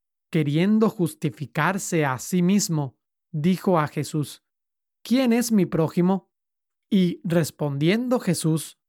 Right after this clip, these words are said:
dijo: Un hombre descendía de Jerusalén a Jericó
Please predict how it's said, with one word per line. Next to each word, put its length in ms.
dijo: 540
Un 240
hombre 580
descendía 1000
de 140
Jerusalén 880
a 100
Jericó 680